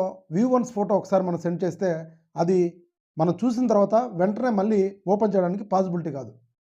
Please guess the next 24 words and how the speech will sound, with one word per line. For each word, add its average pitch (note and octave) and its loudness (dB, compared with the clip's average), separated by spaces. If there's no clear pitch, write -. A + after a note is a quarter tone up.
కానీ A#3+ 4
ఈ - 2
జీబీ C4+ 6
WhatsApp A3+ 2
ఓపెన్ G3 0
చేయడం F3 2
వల్ల D3 -2
మనం F#3+ 0
వ్యూ A#3 4
వన్స్ C4 4
ఫోటో A3+ 2
ఒకసారి G3 0
పంపినా F3+ 0
మీరు F#3 4
ఎన్నిసార్లైనా G#3 2
ఆ - -4
ఫోటోని F#3+ -2
చూడొచ్చు, F#3+ 0
అదేవిధంగా G#3 4
సేవ్ G#3+ 4
కూడా G3+ 2
చేసుకోవచ్చు. D3 -8
కానీ B3 6
ఇవంత G#3+ 2